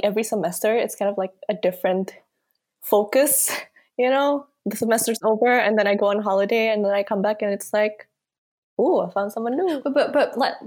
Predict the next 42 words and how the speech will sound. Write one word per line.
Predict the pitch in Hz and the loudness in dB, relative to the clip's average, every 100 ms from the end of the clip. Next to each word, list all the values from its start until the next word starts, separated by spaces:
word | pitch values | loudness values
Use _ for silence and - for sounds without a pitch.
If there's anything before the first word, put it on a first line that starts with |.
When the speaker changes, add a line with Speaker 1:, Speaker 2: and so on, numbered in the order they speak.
| 202 - | -2 0
Speaker 2:
we | 262 | -2
talked | 269 349 | -2 -4
about | 277 196 | -2 -2
the | |
fun | 180 214 208 | -4 -4 -4
stuff. | - - 180 | -4 -8 -2
What | 220 | 0
about | 302 302 | 0 0
the | 196 | -2
shitty | - - 190 156 | -4 -2 -2 -4
stuff? | - - 190 - - | -6 -8 -10 -14 -8
'Cause | 214 | -4
you, | 226 | -2
you, | 220 254 | 0 2
you, | 247 294 226 - _ _ | 2 0 -2 -8 _ _
you | 214 247 277 247 - - | 0 2 2 0 -4 2
t-, | 208 175 - - | 2 2 -2 0
early | 220 240 226 | 2 4 4
on, | 170 | 4
you | 196 | 2
were | 196 | 2
talking | 202 208 220 | 0 0 0
about | 202 170 160 | -2 -2 -2
this, | 170 | -2
but, | 185 185 | 0 0
but | 202 - - _ _ _ _ - | -2 -6 -16 _ _ _ _ -6
why, | 208 214 226 196 | 2 4 4 4
why | 233 | 2
is | 285 | 2
it | 226 | 0
shitty | - 185 160 165 - _ | -2 -4 -2 -6 -10 _
for | - | -6
you | 180 165 165 180 _ _ _ | -4 -4 -6 -10 _ _ _
sometimes? | 180 170 165 175 202 _ _ | -10 -8 -8 -8 -12 _ _
Intrusive | 220 220 254 254 247 | -2 0 2 4 2
thoughts. | 247 208 185 277 - - - | 4 2 2 0 -6 -10 -4
Yes, | 233 180 - | 2 4 4
Speaker 1:
Y-, | 202 | 2
Speaker 2:
that's | 180 | 0
Speaker 1:
yes, | - | 0
Speaker 2:
annoying. | 180 180 190 254 - | 2 0 0 -2 2
Speaker 1:
yes. | 196 | 2